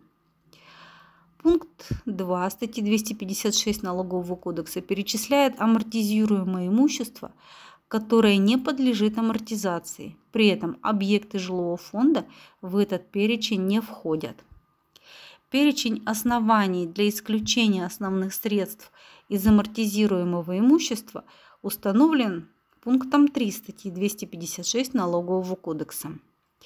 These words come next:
Это при переводе по решению руководства организации на консервацию продолжительностью свыше трех месяцев и при нахождении по решению руководства организации на реконструкции и модернизации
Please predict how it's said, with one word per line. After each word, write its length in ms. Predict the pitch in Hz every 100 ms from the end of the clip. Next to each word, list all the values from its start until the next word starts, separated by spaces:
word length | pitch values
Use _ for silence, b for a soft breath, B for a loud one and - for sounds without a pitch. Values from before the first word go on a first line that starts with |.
| B B B B B B
Это 300 | 226 214 214
при 220 | - 208 240
переводе 480 | 262 254 277 240
по 140 | 226 196
решению 480 | 285 - 214 208 196
руководства 640 | - 190 226 226 - 180
организации 800 | 180 190 208 196 190 185 - 180 185
на 220 | 214 220
консервацию 1200 | 220 214 214 233 202 190 165 - - 240 277 302
продолжительностью 880 | 269 220 240 226 240 240 220 - 214
свыше 380 | - 214 214 220
трех 360 | 208 208 -
месяцев 720 | 180 180 - - - - - _ _ _ B B B B B B
и 120 | 330
при 240 | 359 - 240
нахождении 920 | 220 - 202 190 208 220 208 185 175 B B -
по 100 | 214
решению 460 | 214 - 208 196
руководства 720 | 190 - 185 202 302 - 208 220
организации 880 | 202 220 214 214 202 - 196 170 -
на 180 | 214 196
реконструкции 880 | 190 185 185 - 220 214 - - 180
и 200 | 220 208
модернизации 1120 | 190 165 175 180 175 180 220 262 - 269